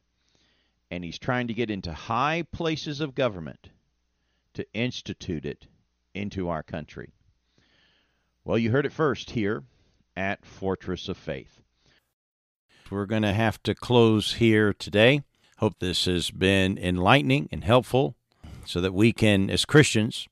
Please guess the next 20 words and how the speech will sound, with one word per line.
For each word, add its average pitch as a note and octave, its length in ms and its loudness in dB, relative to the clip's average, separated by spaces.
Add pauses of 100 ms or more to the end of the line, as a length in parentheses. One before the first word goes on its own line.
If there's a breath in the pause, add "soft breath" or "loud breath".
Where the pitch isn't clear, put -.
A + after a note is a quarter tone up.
hold A2 360 6
fast G#2+ 480 4
to A#2 140 4
the F2+ 100 0
faith G#2+ 360 4
that F#2+ 220 4
was F#2+ 300 0
delivered F2+ 480 -2
to F#2 160 -4
us. E2+ 120 -4
The E2+ 80 -6
Bible F#2+ 380 2
tells G2+ 400 2
us F#2 140 -4
that F#2 220 -2
we G2 420 0 (760 loud breath)
are G2+ 280 8
to G2 760 4
defend G2+ 640 4 (320)
our F#2+ 520 6